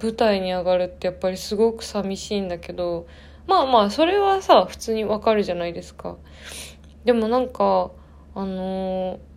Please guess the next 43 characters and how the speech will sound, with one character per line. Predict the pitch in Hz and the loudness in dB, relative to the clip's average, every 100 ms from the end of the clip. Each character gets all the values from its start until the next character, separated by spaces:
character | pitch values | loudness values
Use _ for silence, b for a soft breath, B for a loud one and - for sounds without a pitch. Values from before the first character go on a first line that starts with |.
| - - - | -20 -20 -12
無 | 226 | -6
観 | 226 381 403 | 0 0 2
客 | 403 403 | -2 -2
配 | 392 427 370 | 0 2 2
信 | 269 214 | 2 0
が | 202 | 0
始 | 208 214 294 | -2 -4 0
ま | 311 | 0
っ | 311 | 0
た | - 277 | 0 2
ば | 294 | 2
っ | - | 2
か | 330 302 | 4 4
り | 233 | 2
の | 190 180 - - - - - | -2 -6 -10 -20 -20 -20 -8
頃 | - 190 180 | -2 0 0
に、 | 170 180 175 160 B B B B B | -2 -4 -4 -6 B B B B B
ラ | 240 311 | 2 4
イ | 440 | 6
ブ | 453 453 440 453 392 | 4 6 8 8 8
を、 | 226 - - - - | 6 0 -12 -20 -12
あ | 196 196 | -8 -6
の | 180 180 175 180 175 175 | -6 -6 -4 -2 -4 -4
ー、 | |
生 | 196 233 403 | -2 0 0
配 | - 539 508 | 2 4 4
信 | - 247 208 | 4 0 0
で | 185 | 2
や | 185 180 | 4 4
る | 185 | 2
必 | - - - | -4 -8 -2
要 | 196 190 | 0 0
っ | |
て | - - - | -4 -4 0
あ | 262 | 2
る | 349 | 4
の | 269 180 | 2 2
か | 180 165 | 0 0
な | 165 | -2
っ | - | -6
て | - 156 | -8 -6
い | - | -6
う | 87 | -6